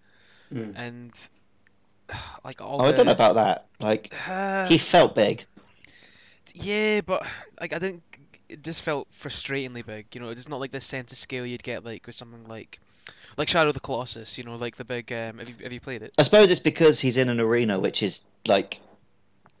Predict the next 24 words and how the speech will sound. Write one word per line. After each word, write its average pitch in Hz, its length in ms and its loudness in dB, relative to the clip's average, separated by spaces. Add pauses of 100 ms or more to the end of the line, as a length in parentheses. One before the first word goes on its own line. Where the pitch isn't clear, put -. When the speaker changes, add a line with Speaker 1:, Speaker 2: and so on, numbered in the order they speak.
(160)
Speaker 3:
he - 120 -14
Speaker 2:
It's 151 120 -6
Speaker 3:
can't 110 80 -4
Speaker 2:
cramped. 113 360 4
Speaker 3:
move 107 140 0
around. 107 260 4
Speaker 2:
It 120 60 2
Speaker 3:
If - 80 -4
he 143 60 6
Speaker 2:
feels 117 180 2
Speaker 3:
was - 0 -
in 113 100 4
a 117 60 8
Speaker 2:
cramped, 107 180 4
Speaker 3:
big 110 140 4
Speaker 2:
yeah. 139 80 0
Speaker 3:
world 104 260 4
and 98 80 -2
you 101 80 0
were 98 60 0
following 104 340 0
him 95 120 -10
and 101 100 -10
stuff. - 260 -8